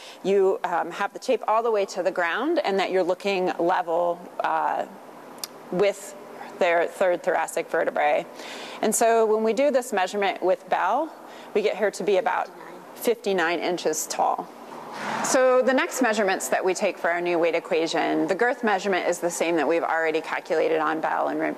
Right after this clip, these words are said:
recall that that was seventy-three inches. The next one that we want to take is a neck measurement. And so this measurement is actually made,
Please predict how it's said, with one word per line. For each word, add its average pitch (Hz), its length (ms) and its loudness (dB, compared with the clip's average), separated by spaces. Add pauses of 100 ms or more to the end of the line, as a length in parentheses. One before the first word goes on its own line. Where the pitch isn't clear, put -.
recall 170 380 0
that 165 120 -6
that 170 160 -2
was 165 120 -4
seventy-three 165 600 -2
inches. - 560 0 (320)
The 214 80 2
next 254 260 -2
one 254 140 2
that 220 100 2
we 196 120 4
want 185 160 2
to 185 60 -4
take 190 260 0
is 175 120 2
a 190 60 0
neck 165 300 -4
measurement. 160 580 -2
And 175 140 0
so 185 120 2
this 254 240 2
measurement 226 600 0
is 185 160 2
actually 190 360 -2
made, 175 380 4